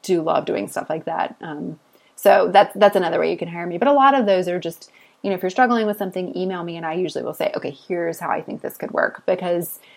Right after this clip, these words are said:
I've found that people are so different, like I said, individualization, that, um, you know, a lot of times it takes hearing what they're looking for, and then I can say, "Well, here's this package I've created. This is the right one for you."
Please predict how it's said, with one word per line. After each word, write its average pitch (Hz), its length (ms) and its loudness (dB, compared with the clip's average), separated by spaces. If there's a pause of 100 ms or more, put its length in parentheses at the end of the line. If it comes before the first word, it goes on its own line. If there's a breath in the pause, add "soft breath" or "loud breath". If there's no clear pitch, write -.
(240 soft breath)
I've 208 180 6
found 208 240 4
that 185 80 -2
people 180 240 -2
are 165 80 2
so 170 220 0
different, 156 400 -2
like - 140 -8
I 170 100 -2
said, 180 220 0
individualization, 165 880 -2
that, - 280 2
um, 151 400 -6 (800)
you 196 120 -2
know, 165 120 0
a - 20 -4
lot 160 200 0
of 156 60 -6
times 165 260 -6
it - 100 -6
takes - 200 -8
hearing 196 300 2
what 190 120 -8
they're 160 140 0
looking 233 320 4
for, 190 160 4
and 180 100 -2
then 170 60 -4
I 160 40 -4
can 170 140 -8
say, 160 120 -2
"Well, 175 120 -2
here's 190 200 0
this 170 120 -8
package - 300 -2
I've - 140 -4
created. 160 400 -2 (280 soft breath)
This 208 300 8
is 165 120 0
the 160 120 2
right 165 200 2
one 190 220 -4
for 170 140 -6
you." 180 480 2